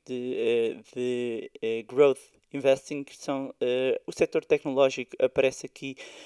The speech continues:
ehm, de forma, ehm, muito, muito presente, ok? E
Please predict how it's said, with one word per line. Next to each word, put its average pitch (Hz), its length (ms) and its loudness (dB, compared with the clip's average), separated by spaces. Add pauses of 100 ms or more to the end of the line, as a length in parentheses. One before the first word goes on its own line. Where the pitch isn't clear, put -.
(200)
ehm, 131 520 0
de 123 100 -12
forma, 131 600 2 (400)
ehm, 113 880 -6
muito, 156 800 -6 (160)
muito 165 340 -6
presente, 123 520 -4 (180)
ok? 165 400 6 (540)
E 226 420 -4